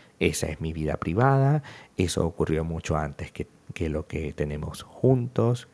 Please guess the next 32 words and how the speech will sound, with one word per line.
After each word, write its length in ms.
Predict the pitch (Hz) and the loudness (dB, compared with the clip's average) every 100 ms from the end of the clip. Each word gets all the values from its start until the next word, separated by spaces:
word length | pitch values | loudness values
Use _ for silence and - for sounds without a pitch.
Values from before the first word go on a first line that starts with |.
| - _ _ - | -20 _ _ -6
etcétera, 600 | 80 - 69 73 - - | -6 -2 -4 -4 -6 -8
etcétera. 460 | - - - - - | -8 -10 -10 -10 -6
Es 100 | 87 | -4
decir, 380 | 80 - 87 - _ _ _ _ _ - | -2 -2 -4 -8 _ _ _ _ _ 0
va 280 | 76 73 - _ _ _ | 2 2 -4 _ _ _
a 100 | - | -6
exagerar, 760 | - - - 71 82 110 226 - - _ _ _ _ _ _ - | -4 -4 -2 0 4 4 2 -2 -20 _ _ _ _ _ _ -2
va 300 | 73 76 - _ - | -2 -2 -8 _ -6
a 100 | 76 | -6
manipular 760 | - - - 80 90 160 202 _ _ - | -6 -8 -4 0 2 2 0 _ _ -6
y 140 | 85 | 0
va 280 | 85 101 - | 4 4 2
a 140 | - 73 | -4 2
deformar 920 | 110 165 - 170 151 107 85 82 - _ _ | 4 4 2 2 4 4 4 0 -4 _ _
lo 260 | - 92 92 | 2 2 2
que 220 | - 78 | -4 -6
está 360 | 76 - 113 110 | -6 0 2 2
ocurriendo. 640 | - 80 80 76 80 92 - - - - - - | 0 -2 -2 -4 -8 -12 -16 -20 -20 -20 -20 -8
El 120 | - | -4
proceso 580 | - 117 123 170 220 120 | 2 4 6 4 6 4
de 140 | 85 78 | 4 2
manipulación 720 | 76 78 - 73 - 87 135 | -2 -2 0 0 0 2 6
de 180 | 156 | 6
hechos 240 | - - - | 4 0 -4
tiene 220 | - 87 | -2 0
un 80 | 113 | 4
término 400 | 165 165 156 156 | 4 6 4 4
en 100 | 151 | 4
inglés 420 | 147 151 151 156 | 2 4 4 2
que 120 | - | -4
se 100 | - | -6
llama 300 | 73 73 76 | -4 -4 -6